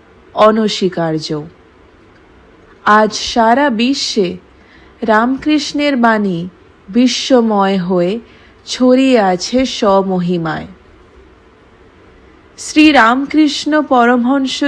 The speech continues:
দেবের এই ভাব আবেগের মূর্তিটিতে তিনি দাঁড়িয়ে আছেন। এই রূপ ভাব আবেগের অর্থটি হল, রামকৃষ্ণ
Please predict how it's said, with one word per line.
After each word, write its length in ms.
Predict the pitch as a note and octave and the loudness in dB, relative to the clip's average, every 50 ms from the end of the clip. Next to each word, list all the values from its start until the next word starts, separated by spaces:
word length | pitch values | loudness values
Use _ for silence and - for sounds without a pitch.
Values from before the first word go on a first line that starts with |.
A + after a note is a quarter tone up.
| C4+ G#3+ A3+ | 0 2 2
দেবের 380 | A#3 A#3+ G#3+ G#3+ G3 F3 E3 E3 - - - - - - - - - - - - - _ - _ - | 2 2 2 2 2 2 0 -4 -6 -8 -8 -8 -8 -18 -20 -20 -20 -20 -20 -20 -20 _ -20 _ 0
এই 160 | G#3 G#3 A3 G#3+ G#3+ | 2 2 2 2 -2
ভাব 340 | - - - G#3 A3 A#3+ A#3+ - - | -8 -8 -4 0 0 0 0 0 0
আবেগের 560 | A#3+ A#3+ G#3+ A#3+ A#3+ A#3+ A#3+ - B3 B3 A#3 A3+ | 0 2 4 2 0 0 0 -2 -2 -2 -2 -2
মূর্তিটিতে 880 | G#3+ G#3 G3+ G#3 G3+ - - C4 C4 B3 - C4+ B3+ A#3+ - F#3 E3+ E3 E3+ F3 - _ - - _ _ | -2 -2 -2 -2 -4 -4 -4 -4 -4 -2 -4 -4 -6 -4 -4 -4 -4 -4 -6 -10 -14 _ -20 -20 _ _
তিনি 220 | - A3+ G#3+ A3 A#3+ A#3+ | -6 -4 -2 -2 -2 0
দাঁড়িয়ে 460 | G#3 G3 F#3 F3 E3+ F3 F3 F3 E3+ | 0 -2 -2 0 0 0 0 0 -2
আছেন। 420 | E3 D#3 D#3+ - - - D#3+ D3+ D3+ D#3 - _ _ _ _ _ - _ _ _ _ _ - - - _ _ | -4 -6 -6 -8 -8 -8 -8 -8 -8 -12 -18 _ _ _ _ _ -20 _ _ _ _ _ -20 -20 -20 _ _
এই 200 | B3 B3+ C4+ C#4 C#4+ C#4 | 2 2 4 4 4 4
রূপ 280 | C4 A#3 G3+ F#3 F#3 - - - - - - - - - _ - | 4 4 4 2 2 -2 -12 -20 -20 -20 -20 -20 -20 -14 _ -8
ভাব 340 | F#3+ F3+ F#3 G#3+ A3 B3 A#3+ - | -8 -2 0 2 2 2 2 0
আবেগের 540 | - B3+ B3+ A#3+ C4+ C4+ C4 A#3 C4 C4 C4 - - G#3 | -2 -2 0 0 0 -2 -2 0 0 0 0 0 0 0
অর্থটি 480 | G3 F#3+ G3 - - A#3+ A#3 A#3+ B3+ B3+ | 0 -2 -2 -4 -4 -6 -4 -2 -2 -4
হল, 300 | A3+ G#3 A3 B3 B3+ A#3+ G#3+ E3+ E3 F3+ G3+ - - - - _ _ _ _ _ - _ _ - - - - - _ _ _ _ - - - _ _ A3+ | -4 -2 0 0 0 2 0 -2 -2 -4 -8 -12 -20 -20 -20 _ _ _ _ _ -20 _ _ -20 -20 -20 -20 -20 _ _ _ _ -20 -20 -20 _ _ 0
রামকৃষ্ণ 720 | A#3 A3 A#3 B3+ C4+ C4 - D4 D4+ C#4 - - - | 0 2 2 0 -2 -2 -2 -2 -2 -2 -2 -4 -4